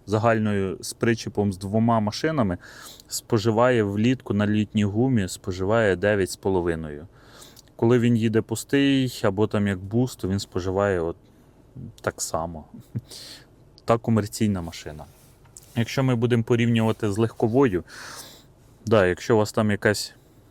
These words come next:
там потужна машина, потужний двигун, і ви їздите з такою витратою,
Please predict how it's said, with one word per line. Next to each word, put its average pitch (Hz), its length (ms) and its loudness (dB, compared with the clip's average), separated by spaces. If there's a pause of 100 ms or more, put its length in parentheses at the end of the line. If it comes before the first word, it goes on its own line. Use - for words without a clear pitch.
(1300)
там 78 220 -6 (100)
потужна 120 400 0
машина, 113 540 0 (360)
потужний 110 460 0
двигун, 110 440 0 (540)
і 104 100 0
ви 113 120 4
їздите 110 520 0
з - 80 -6
такою 110 460 2
витратою, 101 880 2